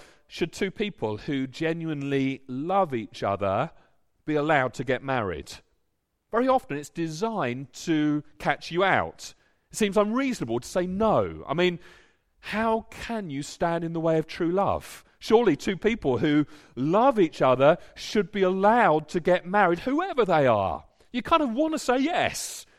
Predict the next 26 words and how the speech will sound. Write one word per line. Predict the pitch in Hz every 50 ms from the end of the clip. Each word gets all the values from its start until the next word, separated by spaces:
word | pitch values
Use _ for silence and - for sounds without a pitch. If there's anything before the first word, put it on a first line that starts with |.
| _ _ _ _ _ -
but | 220 214
you | 233 302
also | 370 403 - - 254
know | 196 160 135 131 139 156
that | 175 196 -
there's | - 190 196 185 - -
a | - 180
Christian | - - 233 254 - - 214 190
teaching | 180 - 233 254 233 - - 165 139 135 143
that | 147 160 160 165 156 151 - - - _ _ _ -
you | 165 175
might | 185 196 202 180 151
want | 170 190 226 247
to | 269
bear | 196 208 196 190 185 175
in | 165 175
mind | 185 214 202 156 139 143 156 170
that | 180 180 170 - - - _
could | - - 247 233 -
cause | - 254 254 240 190 -
you | - 143
to | 160 170
say | - - 190 190
no. | 202 226 240 214 131 101 95 85 85 82 - _ _ _ _ _ _ _ _ _ _ _ _ _ _ -
It's | 170 - -
like, | 226 220 220 185 - -